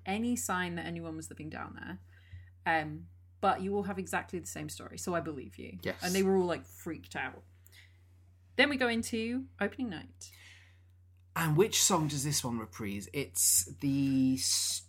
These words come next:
Speaker 2: A Super Scary Play.
Speaker 1: Yeah.
Speaker 2: Which is great. I love just the fact it's an instrumental version of Super Scary Play.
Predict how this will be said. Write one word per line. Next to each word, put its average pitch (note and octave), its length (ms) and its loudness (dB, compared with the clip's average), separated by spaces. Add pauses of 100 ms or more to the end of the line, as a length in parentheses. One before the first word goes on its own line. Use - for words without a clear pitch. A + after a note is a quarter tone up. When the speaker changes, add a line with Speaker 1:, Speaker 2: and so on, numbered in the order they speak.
(440)
Speaker 2:
A C#3+ 80 2
Super C#3+ 340 6
Scary A#2 320 0
Play. G2+ 440 0
Speaker 1:
Yeah. F3+ 200 2 (260)
Speaker 2:
Which C3 160 -2
is A2+ 120 -4
great. C3 340 0 (300)
I C3 80 0
love C3+ 420 2
just - 180 -6
the B2 60 -8
fact B2 240 -4
it's A#2+ 100 -12
an B2 100 -8
instrumental B2+ 600 -2
version A2 400 -4
of G2 80 -6
Super G#2 240 -6
Scary G#2 380 -4
Play. C#3 680 0